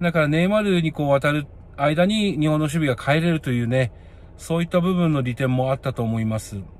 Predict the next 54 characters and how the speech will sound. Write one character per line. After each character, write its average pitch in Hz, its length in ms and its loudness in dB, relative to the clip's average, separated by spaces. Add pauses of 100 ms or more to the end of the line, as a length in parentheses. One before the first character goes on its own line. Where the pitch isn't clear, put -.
(220)
ま 139 240 -8
あ、 120 60 -8
た 143 120 -4
だ、 135 220 0 (560)
や 139 80 -8
は 127 60 0
り 113 60 -4
前 123 160 0
半 123 140 0
立 123 140 -2
ち - 40 -14
上 131 100 2
が 131 60 2
り 127 60 2
に 123 60 0
い - 20 -12
き 135 60 -4
な 131 60 0
り 120 60 0
ヒ 127 120 -4
ー 127 40 -2
ル - 80 -4
パ 147 120 -2
ス 135 140 -4
を 135 80 4
送 113 120 -4
っ - 40 -20
て 147 100 -2
み 147 80 -2
た - 120 -2
り 143 60 0
と 131 120 -4
か、 120 180 0 (680)
や 123 80 -2
っ 120 40 -2
ぱ 127 100 -2
り、 123 180 -4 (380)
ま 127 140 -2
あ、 - 20 -4
想 156 240 0
定 196 180 2
外 147 180 4
の 123 60 0
や 117 60 -2
っ - 20 -8
ぱ 135 80 -2
り 123 60 -2
プ 131 100 -2
レ 139 80 2
ー 131 40 2
を 123 40 2
す 120 160 -4
る 123 100 -4
し、 107 460 -4